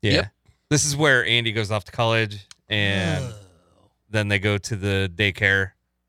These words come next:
Speaker 1: and
Speaker 2: There,
Speaker 1: then
Speaker 2: there's
Speaker 1: they
Speaker 2: a
Speaker 1: end
Speaker 2: bad
Speaker 1: up at
Speaker 2: pink
Speaker 1: the
Speaker 2: bear.
Speaker 3: Okay. Vaguely.
Speaker 2: Coco?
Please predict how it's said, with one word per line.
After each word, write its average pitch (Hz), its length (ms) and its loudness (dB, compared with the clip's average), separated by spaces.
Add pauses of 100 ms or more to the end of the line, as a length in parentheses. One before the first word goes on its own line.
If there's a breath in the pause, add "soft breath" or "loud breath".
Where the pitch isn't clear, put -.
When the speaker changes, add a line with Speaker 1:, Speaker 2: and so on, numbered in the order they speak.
(180)
Speaker 1:
and 98 160 -2
Speaker 2:
There, 95 60 0
Speaker 1:
then 95 80 2
Speaker 2:
there's 98 140 2
Speaker 1:
they 92 40 0
Speaker 2:
a 95 40 2
Speaker 1:
end 95 100 -2
Speaker 2:
bad 98 240 4
Speaker 1:
up 101 60 -4
at - 40 -10
Speaker 2:
pink 98 200 0
Speaker 1:
the 95 240 -16
Speaker 2:
bear. 92 460 0 (1900)
Speaker 3:
Okay. 117 460 -10 (220)
Vaguely. 127 600 -6 (220)
Speaker 2:
Coco? 170 320 2